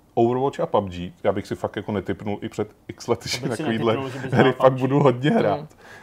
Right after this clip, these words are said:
Speaker 1: Ale jako je to prostě něco, co třeba zapnu,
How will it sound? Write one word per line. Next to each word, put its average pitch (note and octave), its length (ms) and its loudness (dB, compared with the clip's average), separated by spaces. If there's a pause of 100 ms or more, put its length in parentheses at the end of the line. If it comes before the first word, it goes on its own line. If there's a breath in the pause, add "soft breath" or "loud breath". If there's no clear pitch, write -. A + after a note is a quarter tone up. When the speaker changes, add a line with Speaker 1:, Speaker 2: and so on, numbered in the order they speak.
(120)
Speaker 1:
Ale A#2+ 180 10
jako C3+ 200 4
je D3 100 2
to E3 140 -2
prostě D#3 300 -4
něco, D3+ 200 -2 (240)
co - 140 -8
třeba D#3 240 0
zapnu, D#3 440 -2